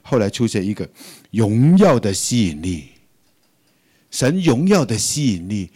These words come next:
这就是保罗为什么面对不同东西，他的心都可以调整，都可以调整，就是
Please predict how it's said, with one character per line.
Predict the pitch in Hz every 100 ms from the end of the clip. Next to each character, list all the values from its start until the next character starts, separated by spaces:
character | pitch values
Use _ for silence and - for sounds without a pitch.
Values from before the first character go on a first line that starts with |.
| - _
这 | - 233
就 | 214
是 | 180
保 | 175 - 104 113
罗 | 120 127 196
为 | 240 202
什 | 123
么 | 117
面 | 156 180 139
对 | 135
不 | - 175
同 | 117 117
东 | 139 139
西， | - 135 - -
他 | - 175
的 | 165
心 | - 165 165 - _
都 | 196
可 | 180
以 | 143
调 | 120 104
整， | - 82 _ _ _ _ _ _ _ _ _
都 | - 175
可 | 170
以 | 120
调 | - 104
整， | - 73 _ _ _ _
就 | 143
是 | 123 120